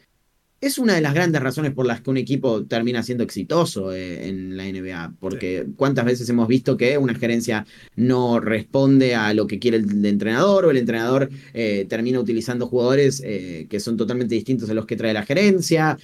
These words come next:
Speaker 1: Es importante que, que estén comunicados y estén, eh, unidos en ese sentido, y me parece que, em, cualquier, cualquier equipo de Tom Thibodeau, si es, eh, lo suficientemente <laughs> fuerte como para mantenerse bajo el ala del entrenador,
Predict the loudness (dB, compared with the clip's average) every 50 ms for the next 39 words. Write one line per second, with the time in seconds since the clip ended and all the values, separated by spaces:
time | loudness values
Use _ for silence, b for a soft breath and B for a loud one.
0 | B B B B _ _ _ -2 0 2 2 2 2 2 0 0 0 2 2 2
1 | 2 0 -2 -4 -8 _ _ -2 -2 -2 0 0 0 0 2 0 0 2 2 2
2 | 2 2 2 2 4 4 4 2 2 0 -2 -2 0 0 0 2 2 0 0 B
3 | B B B -10 -8 -6 -6 -4 -2 2 4 6 6 6 6 6 6 4 2 2
4 | 2 0 2 0 0 0 0 2 4 4 4 4 4 4 4 2 2 2 2 2
5 | 2 2 0 0 B B B B _ -8 -6 -4 -4 -4 -4 -6 -6 -6 -8 _
6 | _ -10 -4 0 0 2 2 2 2 4 4 4 2 2 0 0 0 2 2 2
7 | 0 -2 0 2 4 4 4 4 4 2 2 2 2 2 2 2 2 0 0 0
8 | 4 6 6 8 8 6 4 0 -2 -6 -4 -4 0 0 2 0 0 -2 -6 -10
9 | -12 -8 -8 -6 -4 -4 -4 -4 -6 -8 -8 -10 -8 -8 -6 -6 -6 -6 -4 -4
10 | -2 0 0 0 2 2 2 2 2 0 -6 -4 0 2 2 4 2 2 0 0
11 | -2 -2 -2 -2 -2 0 0 0 0 0 0 0 -2 -2 -2 0 0 0 0 0
12 | 0 0 -2 -2 0 0 0 2 2 2 2 2 2 0 0 0 0 0 2 2
13 | 2 2